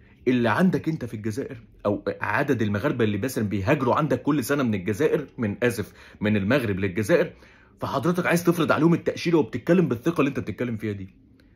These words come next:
فمش قادر أفهمها بصراحة. وفي نفس الوقت يقول لك أعدائنا، المخزن عدونا، ما هو المخزن هو المغرب. يعني ما تحاولش، بص، وده قلتها قبل كده، زي هنا في مصر، أنا النهاردة أنا أختلف مع حكومتي في حاجة،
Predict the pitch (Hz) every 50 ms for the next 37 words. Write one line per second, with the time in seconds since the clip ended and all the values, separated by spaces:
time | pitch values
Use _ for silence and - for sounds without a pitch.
0 | _ _ - 101 95 104 - - - 107 110 104 92 - 101 107 123 110 92 87
1 | - - 92 101 123 131 127 127 131 - - - - - - - - 98 - 117
2 | 127 135 - - 117 123 120 - 107 117 120 117 117 - - 98 95 98 92 113
3 | - - 90 85 87 87 110 117 110 107 127 107 - 92 95 101 95 95 92 90
4 | 92 95 104 104 107 135 156 131 120 147 135 113 113 110 101 95 90 85 - -
5 | - _ _ _ _ _ _ _ _ _ _ - - - - - _ - - 104
6 | 90 90 107 107 107 - - - 110 127 160 156 - - - - - - - -
7 | 101 98 - - - - _ - 92 107 113 110 107 - 127 120 107 87 87 90
8 | - 92 87 - - - - - - - - - 139 208 220 190 196 196 - -
9 | - 104 104 98 - - - - - 135 156 147 135 127 151 170 156 160 175 160
10 | - - - _ _ _ _ _ _ _ 170 190 185 139 - - - 165 156 160
11 | 127 - - - - - - 117 107 101 95 101 113 107 - 139 147 139 113 -
12 | 101 - - 107 117 123 113 110 104 92